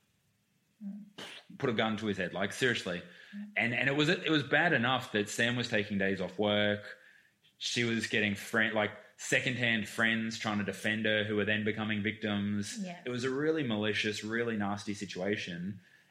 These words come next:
Speaker 1: And Facebook, Instagram, as much as they've got head, headquarters and offices, they kind of, like, hands in the air, like, "Oh, we're not responsible. It's, like, two private parties. It's your quarrel."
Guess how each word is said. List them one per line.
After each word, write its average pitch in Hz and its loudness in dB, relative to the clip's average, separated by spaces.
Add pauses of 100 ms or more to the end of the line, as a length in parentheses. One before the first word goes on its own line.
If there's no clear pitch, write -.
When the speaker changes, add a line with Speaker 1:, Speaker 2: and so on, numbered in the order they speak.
Speaker 1:
And 117 -2
Facebook, 160 2
Instagram, 101 2 (340)
as 113 0
much 131 0
as 123 -2
they've 104 0
got 104 0
head, 110 0
headquarters 107 0
and 101 0
offices, 104 0 (240)
they 120 4
kind 120 0
of, 110 -2 (840)
like, 98 0 (200)
hands 113 0
in 104 0
the 101 4
air, 101 4
like, 92 0
"Oh, 101 4
we're 110 4
not 107 0
responsible. 98 -2
It's, 90 -8
like, 101 0 (240)
two 110 -2
private 101 0
parties. 92 -4
It's 90 -10
your 95 0
quarrel." 90 -4